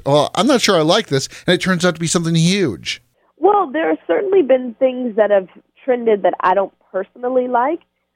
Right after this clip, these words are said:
Speaker 2: but with my job, I have to make sure that I put my own personal feelings aside, because everything that I'm reporting on is really based on what Etsy shoppers are interacting with. So everything that I, I see is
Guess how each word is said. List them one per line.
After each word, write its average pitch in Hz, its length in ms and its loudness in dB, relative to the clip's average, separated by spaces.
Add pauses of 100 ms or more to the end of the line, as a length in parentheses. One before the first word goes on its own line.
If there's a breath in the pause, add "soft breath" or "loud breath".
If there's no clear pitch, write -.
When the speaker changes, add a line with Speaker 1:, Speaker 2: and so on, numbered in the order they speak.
Speaker 2:
but 262 160 2
with 277 160 0
my 262 260 -2
job, 254 300 0
I 220 80 0
have 226 200 -4
to 220 100 -4
make 202 240 -2 (100)
sure 196 140 4
that 185 100 2
I 175 100 4
put 196 240 -8
my 180 180 -2
own 175 180 -2 (180)
personal 196 380 0 (100)
feelings 190 420 2
aside, 190 720 0 (380)
because 254 260 2 (140)
everything 247 760 -2
that 185 180 0
I'm 196 280 -2
reporting 220 600 0
on 160 420 -2 (380)
is 214 140 0
really 277 360 4
based 202 400 0
on 208 180 0
what 180 200 2
Etsy 185 320 -2 (100)
shoppers 180 380 0
are 165 160 0
interacting 151 720 -2
with. 117 220 -2 (520)
So 220 340 2 (300)
everything 277 500 -2
that 240 100 2
I, 208 220 0
I 196 220 0 (160)
see 220 300 -4
is 196 80 0